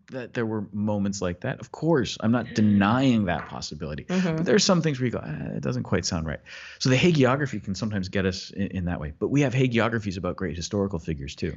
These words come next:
Speaker 2: Yeah, we do.
Speaker 1: You know, you look at, like, the founding fathers of the United States of America, and there's, there's these stories. It's a way to present someone to show that they're heroes.
Speaker 2: Yeah.
Speaker 1: Right?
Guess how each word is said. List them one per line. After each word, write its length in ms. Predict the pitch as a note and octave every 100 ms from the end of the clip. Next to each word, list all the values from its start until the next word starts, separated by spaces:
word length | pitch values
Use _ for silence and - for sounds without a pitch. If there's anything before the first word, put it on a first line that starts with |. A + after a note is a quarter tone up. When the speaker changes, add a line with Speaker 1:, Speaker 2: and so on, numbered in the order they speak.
| - E3+
Speaker 2:
Yeah, 220 | E3 D#3+ -
we 120 | F3
do. 160 | E3+ E3 - -
Speaker 1:
You 80 | F2+
know, 60 |
you 100 | F#2+
look 140 | G2+ G2
at, 80 |
like, 140 | F2 E2+
the 60 |
founding 360 | E2+ F#2+ G2 F#2+
fathers 400 | F2+ F#2 F#2 E2+
of 40 |
the 60 | E2+
United 220 | F#2+ F2+
States 240 | F#2+ F2+ F2
of 60 |
America, 400 | F2 F#2 F2+ E2+
and 180 | D2+ D#2+
there's, 260 | F2 E2 -
there's 240 | - E2+ E2+
these 160 | E2+
stories. 340 | - A2+ F2 - - - - - _ _ _ _ -
It's 180 | C3+ C3
a 80 | G#2+
way 400 | G2 A#2 C3+ C3+
to 180 | B2
present 520 | G2 - F2+ G#2+ A#2 -
someone 420 | G#2+ F#2+ F#2 E2
to 80 | F#2
show 340 | - G2+ G2+
that 140 | F#2 E2+
they're 180 | E2+
heroes. 580 | E2 G2+ E2+ C2+ - - _
Speaker 2:
Yeah. 240 | E3+ D3 C#3+ - _ -
Speaker 1:
Right? 260 | F2+ F#2